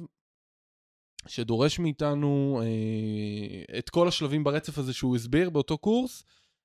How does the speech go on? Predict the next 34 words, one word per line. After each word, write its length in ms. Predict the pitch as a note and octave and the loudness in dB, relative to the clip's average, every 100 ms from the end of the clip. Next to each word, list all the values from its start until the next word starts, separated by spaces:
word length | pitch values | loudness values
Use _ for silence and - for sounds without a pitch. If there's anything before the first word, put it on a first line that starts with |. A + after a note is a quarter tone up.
| _ | _
אה, 200 | A#2+ A#2 A2 | -4 -2 -2
ואחרי 300 | A#2 - D#3+ | -4 -2 0
זה 100 | E3+ | 2
גם 160 | B2+ | 2
לייצר 280 | A2 G#2+ C#3+ | 2 0 0
מזה 180 | D3 B2 | 0 -2
את 100 | A2+ | -6
התובנות, 800 | A2 A#2+ G#2+ A2+ A#2+ A2+ - - A2+ | -4 -2 2 4 6 4 2 -10 -10
כי 120 | A#2 | -10
התובנות 720 | - A#2 A#2 A#2+ D3+ F#3 D3+ | -6 -4 0 2 6 6 6
זה 120 | C#3 | 2
מה 100 | C#3 | 0
שחשוב 540 | - - - C3 A#2 G2+ _ _ _ _ _ - | -2 -6 -2 2 2 0 _ _ _ _ _ -8
כלפי 240 | C3 C3+ | 2 4
הביזנס, 600 | B2+ A#2+ B2 A2 G2+ - | 4 4 2 2 -4 -2
ולא 280 | A#2+ C3 D#3+ | 6 8 8
רק 180 | E3+ - | 6 2
ה-, 360 | C3 B2 A#2 A#2 | 0 2 0 0
להשאיר 340 | A#2 - C#3+ | -2 0 -2
את 40 | C3 | 0
זה 100 | A#2+ | 0
ברמת 460 | A#2 A#2 C3 B2 | 0 0 -2 -2
ה-, 60 | A#2+ | -4
"הנה 220 | B2+ A#2+ | -2 -4
הכשרנו, 560 | A2 - D3 E3+ F3 B2 | -4 -4 -2 -2 -4 -2
והנה 280 | A#2+ A2+ | -2 -2
עשינו, 500 | G#2+ - E3+ E3+ D#3+ | -4 -2 0 0 0
והנה 280 | A#2 A#2 A2+ - | 0 -2 -2 -2
אחלה", 460 | - C3 - F3 B3 - _ _ - | -2 0 0 2 2 0 _ _ -14
אבל 180 | C3+ C3 | -4 2
מה 160 | B2 C3+ | 4 4
התובנות 560 | C3+ A#2+ B2+ D#3 E3+ | 4 0 4 6 4
שיצרנו 460 | D3 A#2+ - A2+ A2 | 2 -2 -2 -4 -2
מזה. 200 | G#2+ A2+ | -4 -6